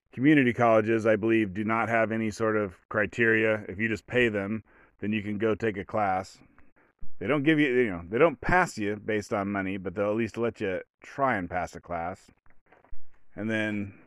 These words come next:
it's a, you know, it's a spectrum. The fancier, uh, college is, the more selective they are, which basically just means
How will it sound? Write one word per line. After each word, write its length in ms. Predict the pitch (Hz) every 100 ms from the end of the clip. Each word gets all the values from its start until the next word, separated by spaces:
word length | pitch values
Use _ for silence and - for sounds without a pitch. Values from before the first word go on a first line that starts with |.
| _ _ _ _ _
it's 160 | 117 -
a, 100 | 143
you 80 | 147
know, 60 |
it's 120 | 92 101
a 60 |
spectrum. 600 | - - 110 - 107 127 - - - _
The 80 | 110
fancier, 640 | - 143 135 143 143 135
uh, 400 | 120 117 110 107 104 107 _ _ - _
college 400 | 135 135 127 117
is, 480 | 117 101 107 - - _ _ _ _ _ _ _ -
the 100 | 104
more 180 | 123
selective 520 | 113 110 107 135 113 98
they 160 | 98
are, 320 | 90 87 90
which 280 | 98 92 -
basically 340 | 127 127 120 107
just 180 | 104
means 460 | 107 107 101 101